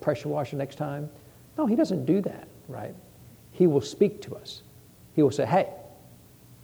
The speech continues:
why were you so mad at that pressure washer? You know, it's made out of dirt. And you let that pressure washer, uh, cause you to change course and direction in your life."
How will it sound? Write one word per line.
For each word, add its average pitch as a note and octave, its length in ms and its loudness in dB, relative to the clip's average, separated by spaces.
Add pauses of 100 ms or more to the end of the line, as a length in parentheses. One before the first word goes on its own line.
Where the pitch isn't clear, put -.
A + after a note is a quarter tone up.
(580)
why G#3+ 100 -10
were A#3 100 -4
you B3+ 100 -2
so G#3 180 -2
mad F3 360 -2
at D#3+ 100 -8
that D3+ 400 -8
pressure F#3 300 -6
washer? - 360 -8 (400)
You E3 80 -4
know, D#3+ 60 -2
it's - 100 -8
made F3 140 -4
out D3+ 120 -4
of A2+ 260 -6
dirt. D#3+ 260 -2 (920)
And C3+ 100 -4
you E3+ 80 4
let F#3+ 140 2
that D3 140 -4
pressure F3 300 -4
washer, B2 420 -2 (500)
uh, C3 240 -14 (120)
cause C#3 320 -4
you C#3 120 -2
to B2+ 100 -4
change C3+ 400 -8
course C3+ 260 -4
and B2 80 -10
direction C3 380 -6
in A#2 80 -8
your A#2 80 -6
life." B2+ 160 -8